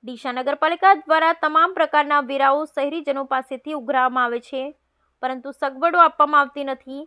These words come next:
જ્યારે પાલિકાના અધિકારીઓ પોતાની કાયદેસરની ફરજ પ્રમાણે કામગીરી કરતા નથી.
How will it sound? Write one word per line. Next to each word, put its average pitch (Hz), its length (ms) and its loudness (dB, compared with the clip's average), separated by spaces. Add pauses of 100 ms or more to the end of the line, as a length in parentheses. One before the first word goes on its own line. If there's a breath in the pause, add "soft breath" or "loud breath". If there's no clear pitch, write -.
(380)
જ્યારે 247 300 -6
પાલિકાના 330 460 0
અધિકારીઓ 294 580 0
પોતાની 269 520 -8
કાયદેસરની 285 720 -4
ફરજ 262 340 -4
પ્રમાણે 262 440 -6
કામગીરી 277 440 -4
કરતા 226 360 -10
નથી. 220 320 -16